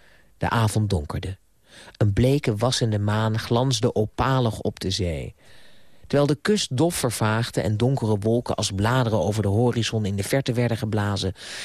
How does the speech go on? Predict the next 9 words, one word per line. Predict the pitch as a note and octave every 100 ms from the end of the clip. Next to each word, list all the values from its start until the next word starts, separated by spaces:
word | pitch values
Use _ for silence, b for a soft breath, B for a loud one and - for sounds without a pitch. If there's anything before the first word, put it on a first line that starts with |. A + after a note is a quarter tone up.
| B
baden | A#2+ G#2+ D3 D#3+ B2+
ze | B2+
ineens | A2+ G#2+ B2 B2
in | - G#2
een | G2 F#2
wijd | A2+ B2+ B2+ -
waas | G#2+ F#2+ G2+ -
van | -
maneschijn | F2+ - A#2 F#2+ G2 - G2+ G2+